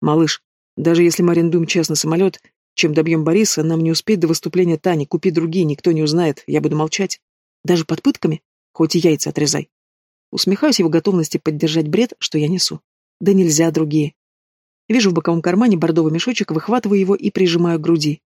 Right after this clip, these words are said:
«Вот они, боженька, спасибо, спасибо тебе огромное». «Они волшебные?» спрашивает Алекс.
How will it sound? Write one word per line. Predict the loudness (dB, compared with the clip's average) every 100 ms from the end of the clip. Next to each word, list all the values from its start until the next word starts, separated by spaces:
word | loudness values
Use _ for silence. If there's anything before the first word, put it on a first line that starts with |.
| _ -6
«Вот | 0 2 2 2
они, | -2
боженька, | -2 0 2 2 2 -2
спасибо, | -2 -2 -2 -2
спасибо | -2 -2 -4 -2 -2
тебе | -2 -2
огромное». | 0 0 0 -6 -10 _ _ _ _
«Они | -2 0
волшебные?» | 0 0 0 0 -2 -6 _ _
спрашивает | -12 -4 -2 -2 -4
Алекс. | -4 -6 -6